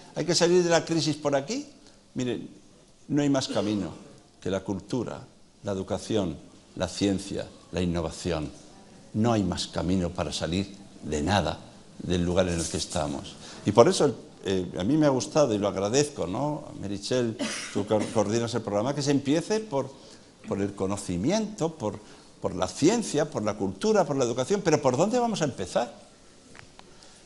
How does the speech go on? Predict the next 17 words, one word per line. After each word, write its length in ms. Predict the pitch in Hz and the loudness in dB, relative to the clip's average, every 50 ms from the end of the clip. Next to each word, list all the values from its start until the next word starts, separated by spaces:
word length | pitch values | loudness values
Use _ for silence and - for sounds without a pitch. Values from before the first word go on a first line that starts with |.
| - - - - - | -20 -20 -14 -8 -4
Y 140 | 117 98 104 | 2 4 6
ahí 380 | 110 135 170 196 202 - - - | 6 6 6 4 2 -2 -4 -4
es 180 | 110 139 135 131 | -4 -4 -2 0
donde 260 | 131 127 123 110 107 | 0 0 2 2 0
hay 80 | 113 | 0
que 160 | 110 - 127 120 | 0 0 2 2
agradecer 540 | 117 110 107 101 95 95 95 - 117 113 | 2 2 0 0 0 -2 -2 -2 0 0
a 40 | 110 | 0
los 200 | 104 98 98 95 | 0 -2 -4 -4
maestros, 480 | 98 95 92 101 101 - - - 104 101 | -4 -4 -2 -4 -4 -6 -8 -8 -6 -4
maestras, 440 | 98 92 92 101 - - 110 101 - | -4 -4 -4 -4 -6 -6 -8 -8 -8
profesores 520 | - 98 95 98 95 101 101 101 98 101 | -10 -12 -12 -10 -8 -6 -6 -6 -6 -8
y 60 | 104 | -10
profesoras, 640 | 90 - 92 87 - 82 87 95 92 95 98 104 104 | -10 -8 -10 -10 -8 -6 -6 -4 -4 -2 -4 -4 -4
directores 540 | 101 95 90 92 87 95 104 104 104 110 110 | -6 -6 -6 -6 -4 -4 -4 -2 -2 -2 -4
del 120 | 104 95 85 | -4 -6 -4
centro, 480 | - 104 107 107 104 107 120 117 113 | -2 -2 -2 -2 -2 -2 -4 -4 -4